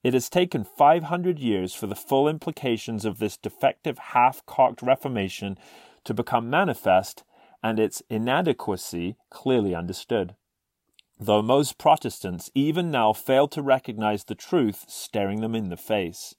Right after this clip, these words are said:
As always, the real answer to the dilemma lies with a full-scale renaissance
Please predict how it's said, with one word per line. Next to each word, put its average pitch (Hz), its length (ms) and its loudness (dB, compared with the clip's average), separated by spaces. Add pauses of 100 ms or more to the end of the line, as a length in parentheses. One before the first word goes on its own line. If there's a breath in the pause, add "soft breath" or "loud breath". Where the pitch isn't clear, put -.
(720)
As 165 160 2
always, 104 640 0 (400)
the 117 100 0
real 170 320 4
answer 127 440 0
to - 120 -12
the 113 140 0
dilemma 110 500 4
lies 107 420 4
with 107 220 0
a 101 160 0
full-scale 135 840 2
renaissance 120 880 -2